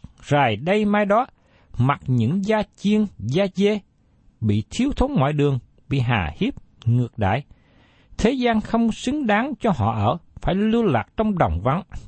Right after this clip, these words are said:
trên núi, trong hang, trong những hầm dưới đất. Tại đây đề cập thêm đức tin của một nhóm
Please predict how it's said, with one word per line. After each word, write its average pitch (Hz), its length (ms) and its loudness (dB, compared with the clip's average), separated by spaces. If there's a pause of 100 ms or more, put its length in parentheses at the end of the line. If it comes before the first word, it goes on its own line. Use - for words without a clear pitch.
trên 196 260 2
núi, 208 280 0 (260)
trong 175 160 0
hang, 175 260 2 (500)
trong 208 320 2
những 127 260 2
hầm 101 280 -2 (180)
dưới 123 120 0
đất. 156 140 -2 (1900)
Tại 196 160 2
đây 254 140 2
đề 156 200 2
cập - 260 -4
thêm 247 200 -2
đức 302 200 -8
tin 247 220 0
của - 120 -2
một 143 200 -2
nhóm 254 180 -2